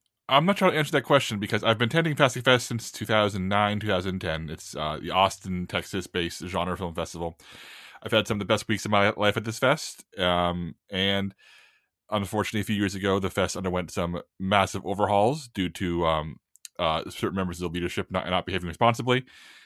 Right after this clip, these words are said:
Uh, and weirdly, the, the fest really hasn't recovered. Uh, as m-, new people took over leadership of the fest, the programming has remained largely good.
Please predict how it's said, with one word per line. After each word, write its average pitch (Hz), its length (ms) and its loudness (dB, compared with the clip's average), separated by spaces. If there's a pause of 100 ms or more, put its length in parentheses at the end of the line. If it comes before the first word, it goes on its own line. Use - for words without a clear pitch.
(240)
Uh, 85 400 2 (180)
and 92 440 -4 (100)
weirdly, 131 280 -2
the, 131 120 -2
the 117 100 -2
fest - 400 0
really 127 240 0
hasn't 120 380 0
recovered. 107 580 -2
Uh, 90 160 0
as 107 680 2
m-, 98 200 -4
new 98 180 0
people 107 240 -2
took 104 120 -4
over 101 140 2
leadership 98 360 -2
of 92 80 -6
the 92 60 -10
fest, - 440 0 (920)
the 90 240 -2 (100)
programming 110 380 4
has 104 100 0
remained 101 300 0
largely 95 380 2
good. 92 340 0